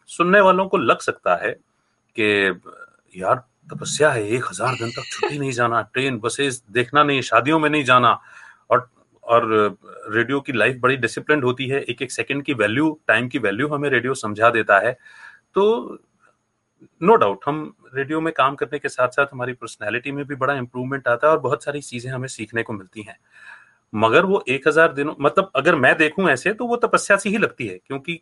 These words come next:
कई बार ऐसे मौके भी आते हैं जो, जिन, जो कहते हैं ना वो unavoid-, due to unavoidable circumstances।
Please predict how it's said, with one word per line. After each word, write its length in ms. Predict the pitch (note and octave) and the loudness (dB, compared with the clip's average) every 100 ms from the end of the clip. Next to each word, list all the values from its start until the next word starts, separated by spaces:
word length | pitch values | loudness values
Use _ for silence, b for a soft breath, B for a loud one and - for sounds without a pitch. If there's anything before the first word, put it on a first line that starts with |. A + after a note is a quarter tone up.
| - | -4
कई 200 | D3+ F#3 | -2 2
बार 220 | E3+ F3+ | 4 4
ऐसे 200 | E3 F3+ | 4 2
मौके 300 | C#3 C3 D3+ | 2 2 0
भी 120 | D#3+ | 0
आते 240 | C#3 A2 | 0 0
हैं 140 | C3 G3+ | -6 -6
जो, 160 | F#3 | -6
जिन, 240 | D#3+ D3+ D3+ - | -4 -6 -8 -14
जो 180 | A#2+ B2+ | -20 -12
कहते 280 | - C#3+ A#3 | -4 2 4
हैं 20 | |
ना 80 | C#4 | 6
वो 180 | A3 D3 | 4 4
unavoid-, 640 | F3 E3 D3 D3+ B2 B2 | 4 6 6 6 4 0
due 120 | D#3+ F3 | 0 2
to 240 | F#3 E3+ D3+ | 0 2 0
unavoidable 920 | F3 D#3+ D3+ D#3 D3 D3 D#3+ E3+ - | 2 4 6 6 4 2 4 4 4
circumstances। 960 | D#3+ D#3+ D3 - C3+ C3+ C3+ A2 - | 0 0 -8 0 2 2 -2 -6 -6